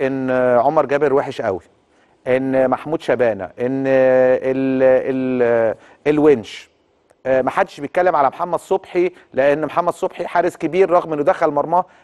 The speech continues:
تلات اهداف. بنتكلم على، آه، آه،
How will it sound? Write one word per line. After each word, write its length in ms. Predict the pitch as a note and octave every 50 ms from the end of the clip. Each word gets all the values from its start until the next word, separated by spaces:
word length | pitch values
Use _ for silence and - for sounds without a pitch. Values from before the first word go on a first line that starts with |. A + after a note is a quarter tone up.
| _ _
تلات 300 | - D#3+ D#3+ D#3 D3+ - -
اهداف. 540 | C3 A#2 A#2+ B2 B2 A2 F#2+ - - - _ _ _ _ _ _ _ _
بنتكلم 640 | A#2+ B2 A#2+ B2 A#2+ - E3+ F3 F3+ F3+ F3+ E3+ D3+
على، 400 | C3+ D3 D#3+ E3 E3+ E3 E3 - - - C#3+
آه، 120 | C3+ C3+ -
آه، 220 | C#3+ C3+ B2+ B2+